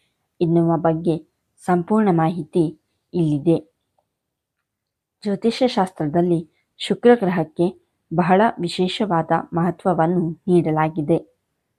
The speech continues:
ಶುಕ್ರ ಗ್ರಹವು ಪ್ರೀತಿ, ಆಕರ್ಷಣೆ, ಸೌಂದರ್ಯ, ಕಲೆ, ವಿವಾಹ, ಧನ,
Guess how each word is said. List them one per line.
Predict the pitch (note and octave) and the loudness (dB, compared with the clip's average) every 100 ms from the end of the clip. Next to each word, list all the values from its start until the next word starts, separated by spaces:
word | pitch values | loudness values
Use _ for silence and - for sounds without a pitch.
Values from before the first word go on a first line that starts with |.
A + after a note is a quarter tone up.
| _ _ _ | _ _ _
ಶುಕ್ರ | - G#3 G#3+ A#3+ | -12 -10 -2 0
ಗ್ರಹವು | G3+ E3+ E3 D#3+ G#3+ _ _ _ | 0 0 0 -2 -6 _ _ _
ಪ್ರೀತಿ, | F3+ F3+ D#3+ D#3 D#3 - _ _ | 0 0 -2 -6 -8 -10 _ _
ಆಕರ್ಷಣೆ, | F3 F3 G3+ G3+ F3+ D#3+ E3+ - _ _ | 0 2 0 0 0 0 -2 -8 _ _
ಸೌಂದರ್ಯ, | - F3 G3 F#3+ F3+ D#3+ F3 - _ _ _ | 0 2 4 2 2 -2 -4 -8 _ _ _
ಕಲೆ, | G3 F3 E3 F#3 - _ _ _ - | 2 4 2 -2 -8 _ _ _ -4
ವಿವಾಹ, | F3 E3 G3 E3+ E3+ E3+ - _ _ - | 0 2 2 2 0 -2 -6 _ _ -10
ಧನ, | E3 F3+ | -2 2